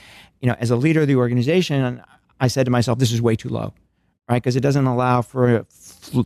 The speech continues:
flow of new blood in the organization, right? So I think we need programs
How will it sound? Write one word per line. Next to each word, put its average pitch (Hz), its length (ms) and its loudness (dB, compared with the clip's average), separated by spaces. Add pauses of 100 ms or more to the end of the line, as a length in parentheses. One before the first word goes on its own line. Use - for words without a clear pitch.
flow 135 300 2
of 117 100 0
new 123 200 2
blood 117 400 -2
in 107 80 0
the 113 120 2
organization, 104 600 -2
right? 117 240 0 (240)
So 139 640 0 (220)
I 165 100 -2
think 170 180 0
we 147 120 2
need 139 180 2
programs 113 840 2